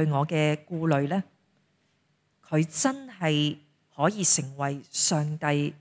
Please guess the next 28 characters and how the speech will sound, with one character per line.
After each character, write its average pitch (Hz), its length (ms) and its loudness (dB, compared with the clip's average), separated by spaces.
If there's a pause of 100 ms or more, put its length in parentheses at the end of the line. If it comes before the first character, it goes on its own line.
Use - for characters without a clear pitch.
(520)
嘅 156 160 0
受 139 300 2
膏 196 220 0
者 139 240 -2
咩？ 170 200 -2 (2250)
但 170 200 4
耶 147 140 0
穌 247 180 4
嘅 214 120 -2
說 - 260 0
話 147 320 -4 (320)
確 202 140 -8
實 - 280 4 (920)
畀 156 120 0
咗 175 140 2
我 156 160 4
勇 143 240 -2
氣。 135 300 -6 (1120)
係 156 180 0
嘅， 151 220 -2 (720)
上 170 360 6
帝 175 80 2
係 165 460 2
可 156 220 -2
以 185 260 -2 (160)
幫 277 260 -6
助 185 120 -2
我 139 440 0